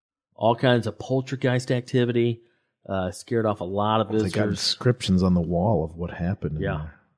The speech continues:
Speaker 1: Four hundred ninety-nine bucks a night.
Speaker 2: How much, like, at one point, you know, people would dissuade the idea of something being haunted. Now it's just like, now it'll sell things,
Speaker 1: Mm-hmm.
Speaker 2: you know?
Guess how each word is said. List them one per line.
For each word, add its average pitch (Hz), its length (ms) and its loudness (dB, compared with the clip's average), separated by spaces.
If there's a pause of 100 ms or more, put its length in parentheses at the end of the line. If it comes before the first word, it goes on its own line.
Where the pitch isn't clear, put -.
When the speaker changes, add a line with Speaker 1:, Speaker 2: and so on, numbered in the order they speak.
(960)
Speaker 1:
Four 160 160 -4
hundred 160 280 -2
ninety-nine 127 440 -2
bucks 117 300 -4
a 113 40 -8
night. 101 340 -6 (1160)
Speaker 2:
How 247 200 4
much, 359 380 2
like, 190 360 2 (1600)
at 147 160 2
one 143 320 4
point, 131 280 4 (280)
you 117 100 2
know, 110 360 0
people 110 260 2
would 123 320 -2
dissuade 104 600 2
the 98 140 2
idea 95 220 0
of 85 80 -6
something 92 320 -2
being 90 180 -2
haunted. 90 460 -4
Now 92 260 -2
it's - 140 -10
just - 180 -10
like, - 280 -14 (320)
now 117 300 2
it'll 110 140 2
sell 90 400 -2
things, - 600 -20
Speaker 1:
Mm-hmm. 104 280 -4
Speaker 2:
you 101 80 0
know? 92 240 -4